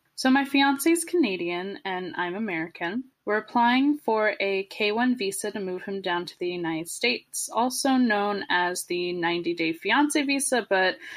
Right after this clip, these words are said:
our situation is nothing like the T L C show. <laughs> Um, we're nearing the end of the process, and I think he'll be moving down to Southern California, where I'm from, in the fall.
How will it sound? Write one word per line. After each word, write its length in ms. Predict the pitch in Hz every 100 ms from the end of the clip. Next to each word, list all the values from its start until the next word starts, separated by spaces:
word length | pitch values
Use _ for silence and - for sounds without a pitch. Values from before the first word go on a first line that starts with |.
| - - -
our 140 | 196 214
situation 640 | 220 - 196 190 - 180
is 180 | 170 170
nothing 380 | 170 165 165
like 160 | 160 160
the 100 | 165
T 160 | - -
L 140 | -
C 200 | - -
show. 260 | - - 196
<laughs> 60 | 220 - - _ _ - - - - _ _ 185
Um, 580 | 185 185 180 180 202 -
we're 160 | 196 214
nearing 380 | 220 240 277 262
the 200 | 240 208
end 200 | 196 208
of 140 | 202 -
the 80 | 196
process, 640 | - 156 - 190 233 -
and 100 | 190
I 80 | 180
think 340 | - 220 247
he'll 280 | - 277 269
be 120 | 247
moving 440 | 226 190 185 190 175
down 600 | 170 170 165 170 160 - _ -
to 320 | - 220 214
Southern 360 | - 190 190 185
California, 560 | 175 170 - 170 170
where 120 | 170
I'm 140 | 170 170
from, 260 | 165 156
in 60 | 156
the 100 | 156
fall. 400 | - - -